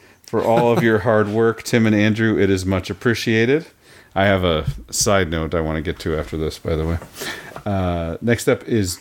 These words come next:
Speaker 1: and that, by the way, Kyle gave us a hundred and fifty dollars from Kent, Washington. So
Speaker 2: Oh, wow.
Speaker 1: thank
Speaker 2: Thank
Speaker 1: you,
Speaker 2: you, Kyle.
Speaker 1: Kyle. Then Jonathan, and Jonathan says, "Hey, I'm from Northwest Arkansas. Hey, guys."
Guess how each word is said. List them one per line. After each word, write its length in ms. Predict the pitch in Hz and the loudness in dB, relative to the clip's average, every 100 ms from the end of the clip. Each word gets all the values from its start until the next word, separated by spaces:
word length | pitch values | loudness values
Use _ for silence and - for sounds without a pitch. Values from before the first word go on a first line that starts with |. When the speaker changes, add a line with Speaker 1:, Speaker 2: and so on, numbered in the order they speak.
| - | -2
Speaker 1:
and 120 | 120 | 2
that, 120 | 127 | 2
by 100 | 101 | 2
the 80 | 131 | 4
way, 120 | 113 | 4
Kyle 340 | - - 139 131 | 2 0 2 2
gave 160 | 120 | 2
us 100 | 104 95 | 0 -2
a 60 | |
hundred 380 | 80 127 135 113 | -4 -2 0 2
and 120 | 92 | 0
fifty 260 | 123 113 90 | -2 -4 -4
dollars 360 | 80 80 76 | -4 -4 -6
from 220 | - 76 80 | -8 -8 -6
Kent, 280 | 87 - | -4 -4
Washington. 560 | 85 85 - 85 - 95 | -6 -8 -8 -10 -10 -10
So 200 | - - | -8 -2
Speaker 2:
Oh, 80 | 123 | 0
wow. 240 | 101 117 | 2 2
Speaker 1:
thank 320 | 107 - - - | 0 -4 -16 -2
Speaker 2:
Thank 360 | 110 80 - | 0 0 -4
Speaker 1:
you, 60 | - | -4
Speaker 2:
you, 0 | |
Kyle. 260 | 95 95 104 | -2 -2 -4
Speaker 1:
Kyle. 40 | - - - - - - _ - | -8 -20 -20 -20 -20 -20 _ 0
Then 280 | 110 101 | 2 2
Jonathan, 720 | 98 135 151 156 170 180 180 - | 2 4 4 4 2 2 0 -2
and 220 | 117 113 | 0 0
Jonathan 360 | 107 120 165 151 | 4 4 4 0
says, 260 | - 147 135 | 0 0 2
"Hey, 200 | 160 - - | 2 0 -6
I'm 120 | 143 | -8
from 200 | 104 117 | -4 0
Northwest 440 | 113 120 - 117 - | 2 2 2 0 2
Arkansas. 640 | 123 127 127 - 139 147 143 _ | 0 2 -2 2 2 2 -2 _
Hey, 120 | 170 147 | 0 4
guys." 400 | 143 143 - | 4 4 -2